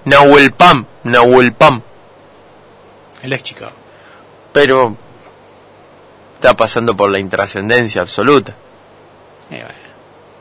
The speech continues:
Speaker 1: Está haciendo plata. Nada
Speaker 2: Sí,
Speaker 1: más.
Speaker 2: bueno, está bien.
Speaker 1: Yo le puedo asegurar que vi un partido el otro día y
Speaker 2: <clears throat> Sí.
Speaker 1: totalmente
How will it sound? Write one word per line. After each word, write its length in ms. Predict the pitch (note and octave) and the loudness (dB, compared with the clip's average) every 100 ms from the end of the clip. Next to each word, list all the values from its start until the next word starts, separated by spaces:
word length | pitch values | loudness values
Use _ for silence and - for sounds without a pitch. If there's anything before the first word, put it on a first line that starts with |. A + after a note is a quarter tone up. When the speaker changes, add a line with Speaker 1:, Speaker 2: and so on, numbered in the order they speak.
| _ _ | _ _
Speaker 1:
Está 160 | B2 | 0
haciendo 340 | D3 G#3 G3+ C#3+ | 2 2 2 2
plata. 300 | G#2 - - _ _ _ _ _ | 0 -4 -16 _ _ _ _ _
Nada 200 | D#3+ G3 | -6 -4
Speaker 2:
Sí, 40 | C4 | -6
Speaker 1:
más. 140 | A2+ | -14
Speaker 2:
bueno, 180 | C3+ B2 _ | -20 -20 _
está 160 | - C#3+ | -20 -18
bien. 200 | D#3+ - _ _ _ _ - - | -18 -20 _ _ _ _ -20 -4
Speaker 1:
Yo 160 | B2+ | 0
le 140 | C#3 C3+ | 2 2
puedo 240 | C3+ C#3 | 4 6
asegurar 420 | C3 A#2+ A#2+ C#3 | 4 2 4 2
que 100 | B2 | 2
vi 120 | A#2+ B2+ | 0 0
un 100 | A2+ | 0
partido 400 | A2 A2 C#3 B2+ | 0 0 0 0
el 80 | |
otro 220 | A2+ G#2+ A2+ | -2 -4 -2
día 260 | C3+ D3 | 0 0
y 100 | G#2 - - - - - | 0 -8 -20 -20 -20 -14
Speaker 2:
<clears throat> 0 | F#3 F3 - - _ _ _ _ _ _ _ _ - | -12 -12 -16 -20 _ _ _ _ _ _ _ _ -20
Sí. 60 | C#3 E3 _ - | -20 -20 _ -8
Speaker 1:
totalmente 600 | C#3 B2+ D#3+ D#3 D#3+ D3+ | -6 2 4 4 2 -2